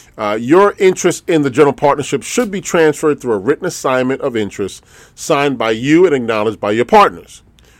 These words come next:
Transfer of an interest in a limited partnership is accomplished the same way as you would transfer, uh, a general partnership interest. In our office, we ty-, typically, uh, prepare those assignment documents,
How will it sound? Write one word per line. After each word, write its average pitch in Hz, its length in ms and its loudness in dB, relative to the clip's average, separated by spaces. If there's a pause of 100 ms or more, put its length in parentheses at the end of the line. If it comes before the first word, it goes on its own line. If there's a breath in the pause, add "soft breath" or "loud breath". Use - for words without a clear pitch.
(120)
Transfer 147 600 4
of 127 100 2
an 123 80 2
interest 143 400 0
in 120 60 -4
a 123 40 -2
limited 127 340 0
partnership 185 540 0
is 123 80 -4
accomplished 127 480 -4
the 123 80 -8
same 214 440 2
way 123 340 4 (400 loud breath)
as 135 180 0
you 131 60 -2
would 131 140 -2
transfer, 120 680 0 (260 soft breath)
uh, 110 340 0
a 113 120 -6
general 123 360 0
partnership 113 520 -4
interest. - 480 -6 (580)
In 98 80 -8
our 113 100 0
office, 131 400 2
we 120 120 -6
ty-, 127 180 -2 (100)
typically, 139 480 -4 (340 loud breath)
uh, 113 100 -2
prepare 180 400 2
those 165 160 2
assignment 160 480 0
documents, 120 600 -2